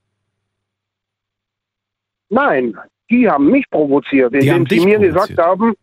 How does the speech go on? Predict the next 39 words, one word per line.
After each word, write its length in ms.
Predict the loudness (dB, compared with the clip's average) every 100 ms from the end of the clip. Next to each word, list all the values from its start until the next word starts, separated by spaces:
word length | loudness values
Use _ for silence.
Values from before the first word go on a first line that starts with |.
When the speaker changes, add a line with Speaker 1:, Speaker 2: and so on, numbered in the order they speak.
| _
Speaker 2:
Ach 100 | -18
so. 140 | -16 -18 -10
Speaker 1:
indem 320 | -2 0 0 -2
sie 140 | -2
mir 180 | 2 2
gesagt 400 | 2 0 -2 0
haben, 200 | 0 0
„Siehst 260 | 0 -4 0
du 120 | 0
diese 300 | 0 0 0
beiden 320 | 0 2 2
Hände, 400 | 0 0 2 2
die 160 | 2 0
haben 220 | 0 0
einen 240 | 0 2
Menschen 340 | 2 0 0 0
erwürgt. 380 | 2 0 0 -2
Deswegen 460 | -4 -2 0 0
sitze 260 | 0 -4 -4
ich 80 | -2
hier.“ 320 | 0 0 -2 _ _ -6
Speaker 2:
Ja 220 | -4 -2
gut, 240 | -2 -2 0
aber 140 | -2
das 100 | -4
ist 100 | -4
ja 80 | -4
was 120 | -4
anderes. 220 | -4 -6
Du 120 | -4
warst 240 | -4 -4 -4
ja 100 | -4
wegen 180 | -4 -4
Betrug 380 | -6 -4 -4
drin 200 | -4 -10
und 80 | -8
nicht 180 | -8 -6
wegen 180 | -8 -6
Mordes. 540 | -4 -6 -8 -14 -20